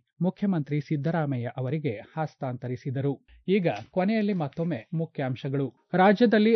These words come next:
ಆರು ಸಾವಿರ ಕೋಟಿ ರೂಪಾಯಿ ಹೂಡಿಕೆಗೆ ಏರೋಸ್ಪೇಸ್ ಕಂಪನಿ ಒಲವು, ಸಚಿವ ಎಂ ಬಿ ಪಾಟೀಲ್. ರಾಜ್ಯದ ಹುಲಿ ಸಂರಕ್ಷಿತ ಪ್ರದೇಶ, ವನ್ಯಜೀವಿ ಧಾಮಗಳ ಸಫಾರಿಯಲ್ಲಿ ಸುರಕ್ಷಿತ ಬಸ್ ಬಳಕೆಗೆ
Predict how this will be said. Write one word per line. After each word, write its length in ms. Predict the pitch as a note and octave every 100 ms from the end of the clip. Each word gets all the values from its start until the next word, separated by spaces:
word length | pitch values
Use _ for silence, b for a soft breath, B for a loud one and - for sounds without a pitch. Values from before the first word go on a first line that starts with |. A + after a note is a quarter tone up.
| F#3
ಆರು 200 | D#3+ G3+
ಸಾವಿರ 320 | G#3 F#3+ F#3+
ಕೋಟಿ 260 | - E3+ E3
ರೂಪಾಯಿ 400 | E3+ D#3+ D#3 D#3
ಹೂಡಿಕೆಗೆ 540 | D#3 D#3+ D#3 D#3+ B2 -
ಏರೋಸ್ಪೇಸ್ 800 | D#3 D#3+ F3 F3+ - - D3+ D#3
ಕಂಪನಿ 420 | - D3 C#3 D3 C#3
ಒಲವು, 400 | B2+ C#3+ D#3+ A3 _ _
ಸಚಿವ 340 | E3 D3+ F#3 A#2+ -
ಎಂ 180 | D3+ D#3
ಬಿ 120 | D#3
ಪಾಟೀಲ್. 480 | D3+ D3+ D3+ D3+ G#2 - _ b b b D3+
ರಾಜ್ಯದ 440 | D3+ D#3+ D#3 E3 E3
ಹುಲಿ 280 | C#3 D#3 F3+
ಸಂರಕ್ಷಿತ 560 | - C#3+ D3+ - D#3
ಪ್ರದೇಶ, 420 | D3 C#3 C3+ C#3+ - F3 F3+
ವನ್ಯಜೀವಿ 600 | C3+ D3 F3+ E3 E3 D#3+
ಧಾಮಗಳ 440 | C3+ B2+ D3 C3+ C#3
ಸಫಾರಿಯಲ್ಲಿ 680 | C#3+ C3+ C#3+ C3+ C3 B2+ C#3+
ಸುರಕ್ಷಿತ 540 | D#3+ D#3+ D#3+ - D#3 D3 C#3+
ಬಸ್ 300 | C3+ D3+ -
ಬಳಕೆಗೆ 500 | C3+ A#2+ - C#3+ D3